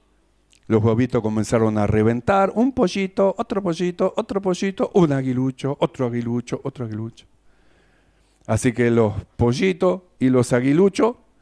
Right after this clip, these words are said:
abrieron los ojos y a lo primero que ven llaman, "Mamá". Así que los pollitos miraron a la gallina, "Mamá". Y el aguilucho abrieron los ojitos, miraron a la gallina, "Mamá". Así que los pollitos y los aguiluchos se criaron juntos.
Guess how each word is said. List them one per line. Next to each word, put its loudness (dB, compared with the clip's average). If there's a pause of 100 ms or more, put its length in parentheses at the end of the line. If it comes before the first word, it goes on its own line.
(180)
abrieron 4
los 0
ojos 2
y 4
a 2
lo 2
primero 2
que 2
ven 2
llaman, 0
"Mamá". 0
Así -6
que 0
los 4
pollitos 0
miraron 4
a 4
la 4
gallina, 2
"Mamá". -2 (680)
Y 0
el 0
aguilucho 4
abrieron 4
los 2
ojitos, 2
miraron 4
a 4
la -
gallina, 0
"Mamá". -2 (1200)
Así -2
que 0
los 0
pollitos 0
y 2
los 2
aguiluchos 2 (120)
se -2
criaron 0
juntos. 0